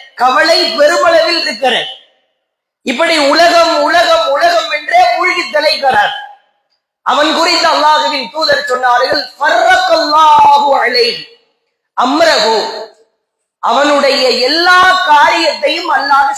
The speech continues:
சீர்குலைத்து விடுவான். நீ உலகத்திற்காக திட்டம் தீட்டுகிறாய், உன் வாழ்க்கையை செதுக்குவதற்கு முற்படுகிறாய், உலக கவலை பிரதானமாகிவிட்டால்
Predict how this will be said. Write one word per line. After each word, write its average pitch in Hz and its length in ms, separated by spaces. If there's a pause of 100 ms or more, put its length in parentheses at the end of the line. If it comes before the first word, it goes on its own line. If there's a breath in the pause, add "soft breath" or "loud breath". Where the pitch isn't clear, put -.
சீர்குலைத்து 320 680
விடுவான். 190 600 (1000)
நீ 262 280
உலகத்திற்காக 311 1120
திட்டம் 311 360
தீட்டுகிறாய், 254 560 (840)
உன் 262 180
வாழ்க்கையை 330 840
செதுக்குவதற்கு 320 840
முற்படுகிறாய், 285 720 (840)
உலக 359 680
கவலை 330 460
பிரதானமாகிவிட்டால் 285 1400